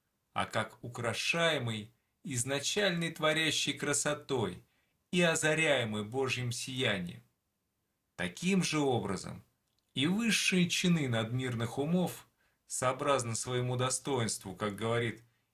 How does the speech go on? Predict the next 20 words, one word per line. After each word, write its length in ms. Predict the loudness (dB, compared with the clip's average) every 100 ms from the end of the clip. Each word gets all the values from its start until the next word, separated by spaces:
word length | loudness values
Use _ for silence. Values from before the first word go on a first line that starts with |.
| -6
изъяснитель 760 | -2 -2 -2 -4 -4 -2 0
небес 440 | 0 0 2 2 -2
и 160 | -8
толкователь 680 | -2 -2 0 2 2 0 -4
царящего 640 | 0 2 2 0 -2 -2 0
в 80 |
них 280 | 0 -2 -4 -14 _ _ -6
священноначалия, 1400 | -4 0 0 0 0 -2 -2 -2 -2 2 2 0 -8 -18 _ _ _ _ _ _ -12
наполняются 800 | -6 0 2 2 2 2 2 -2
не 140 | -2
только 640 | -4 0 2 2 0 -4 -4 _ _ _
первозданным 800 | -2 0 0 -2 0 0 2 0
знанием 540 | 0 0 0 0 -2 -4
и 80 | -4
наукой, 600 | 0 2 2 0 -6 -14 _ _ _ _
но 260 | -2 0 2
поскольку 560 | 4 2 0 -4 -2 -2
берут 340 | 0 0 0
священное 760 | -2 0 2 2 2 2 2 2
начало 760 | 0 0 -2 2 2 2 -6